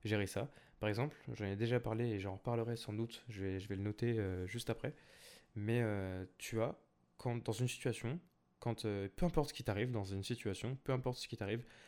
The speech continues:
peu importe à quel point elle est mauvaise et badante, tu auras toujours le choix de ta réaction. Tu seras toujours au contrôle pour dire stop,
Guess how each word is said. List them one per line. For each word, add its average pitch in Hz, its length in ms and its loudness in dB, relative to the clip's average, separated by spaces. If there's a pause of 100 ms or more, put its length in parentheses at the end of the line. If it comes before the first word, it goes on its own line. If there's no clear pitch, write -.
(200)
peu 131 100 4
importe - 340 2
à 110 60 0
quel 107 160 0
point 127 200 2
elle 104 80 4
est 101 60 2
mauvaise 120 680 4
et 101 100 0
badante, 117 640 2 (420)
tu - 200 2
auras 120 300 8
toujours 139 400 2
le 113 100 2
choix 135 220 2
de 117 80 0
ta 110 140 2
réaction. 104 400 0 (800)
Tu - 140 -4
seras - 220 2 (200)
toujours 156 560 4 (600)
au 117 120 6
contrôle 147 680 2 (120)
pour 117 180 2
dire 110 200 2
stop, - 380 2